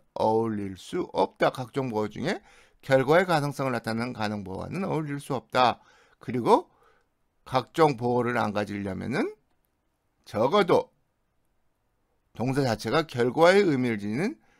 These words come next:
쌍음절 동사여야 한다는 거예요. 그래서 여러분들은 기타 성분을 가져야 한다는 거 잊지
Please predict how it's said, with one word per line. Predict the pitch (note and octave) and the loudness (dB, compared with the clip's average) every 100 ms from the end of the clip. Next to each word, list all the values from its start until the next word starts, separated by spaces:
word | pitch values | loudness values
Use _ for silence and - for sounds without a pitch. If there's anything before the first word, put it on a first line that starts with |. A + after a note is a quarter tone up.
| _ | _
쌍음절 | _ - E3 E3 D3+ C#3 D#3+ G#3+ C#4+ C4+ | _ -2 0 0 -4 -2 0 0 -2 -8
동사여야 | B2+ A#2 A#2 A2+ D#3 G3 F3 | -6 -4 -4 0 2 2 0
한다는 | C3 G#2 F2+ - | -2 -6 -8 -12
거예요. | - - - _ _ _ _ _ _ _ _ _ _ _ _ _ _ _ _ | -14 -16 -18 _ _ _ _ _ _ _ _ _ _ _ _ _ _ _ _
그래서 | F#2+ F#2+ B2+ | -8 -2 0
여러분들은 | G#2+ F2+ D#2 G#2 F#3+ E4+ _ _ _ - | 0 -4 -6 -2 -2 -4 _ _ _ -14
기타 | A#2 G#2 C#3+ D#3+ | -12 -6 -2 -2
성분을 | E3+ D#3+ D3+ D#3 | -2 -4 -4 -4
가져야 | C#3+ C3+ C#3 | -2 0 0
한다는 | C3+ C#3 C3 B2 | 0 -2 -4 -4
거 | F#3+ D4 _ _ _ _ _ _ - | -4 -6 _ _ _ _ _ _ -12
잊지 | G#2+ - - A#2+ A2+ | -12 -12 -10 -8 -8